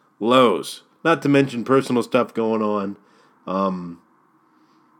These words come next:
it, it was not easy. It was definitely not easy. Um,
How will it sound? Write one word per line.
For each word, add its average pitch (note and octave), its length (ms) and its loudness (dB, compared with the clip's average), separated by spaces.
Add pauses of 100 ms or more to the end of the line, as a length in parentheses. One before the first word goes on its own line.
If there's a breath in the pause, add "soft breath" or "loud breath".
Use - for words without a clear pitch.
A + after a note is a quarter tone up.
(1200)
it, C#3+ 220 -2
it D#3+ 160 2
was D#3+ 160 4
not B2 280 2
easy. A#2 400 0 (120)
It C#3 120 2
was B2+ 280 0
definitely C3+ 420 0
not G#2+ 240 0
easy. F2+ 360 -6 (380 soft breath)
Um, G2 500 -6